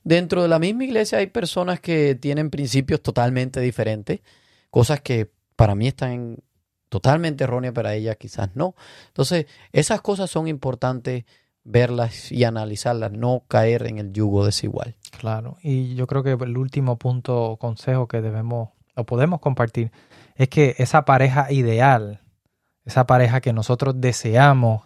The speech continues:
Speaker 2: tener, esa pareja perfecta, nosotros tenemos que convertirnos en esa
Speaker 1: Ujú.
Speaker 2: pareja. Es nosotros los que debemos, eh, hacer o ser quienes nosotros queremos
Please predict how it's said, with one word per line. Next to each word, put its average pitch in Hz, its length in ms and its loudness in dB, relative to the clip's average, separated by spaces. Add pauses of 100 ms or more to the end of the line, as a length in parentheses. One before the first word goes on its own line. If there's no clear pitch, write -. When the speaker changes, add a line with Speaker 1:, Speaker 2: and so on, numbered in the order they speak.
Speaker 2:
tener, 110 380 2 (520)
esa 123 240 0
pareja 131 360 6
perfecta, 117 800 0 (580)
nosotros 127 540 2
tenemos 117 260 2
que 120 140 0
convertirnos 117 560 2
en 104 80 0
esa 104 180 0
Speaker 1:
Ujú. 101 60 -2
Speaker 2:
pareja. - 360 -2 (720)
Es 131 160 2
nosotros 143 540 4
los 123 140 2
que - 140 -2
debemos, 120 500 2 (380)
eh, 113 400 -4 (640)
hacer 151 760 4
o 123 140 4
ser 180 440 4
quienes 127 260 2
nosotros 120 480 -2
queremos 110 480 0